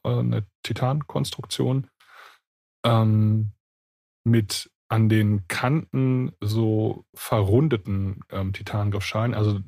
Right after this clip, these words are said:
das hat im Prinzip, ge-, also Kante ist eigentlich Quatsch. Es hat eigentlich gar keine Kanten, sondern alles, ähm, ist, ähm, verrundet,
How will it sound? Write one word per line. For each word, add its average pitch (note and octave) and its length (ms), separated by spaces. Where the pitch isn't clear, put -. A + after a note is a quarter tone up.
das - 200
hat A2+ 200
im A2 120
Prinzip, B2+ 420
ge-, - 120
also - 280
Kante C3 300
ist A2+ 80
eigentlich A2+ 180
Quatsch. - 360
Es - 140
hat - 220
eigentlich G#2 300
gar F#2 120
keine G2 240
Kanten, G#2 420
sondern G#2+ 380
alles, C#3 520
ähm, A#2 440
ist, - 520
ähm, A2+ 920
verrundet, C3 800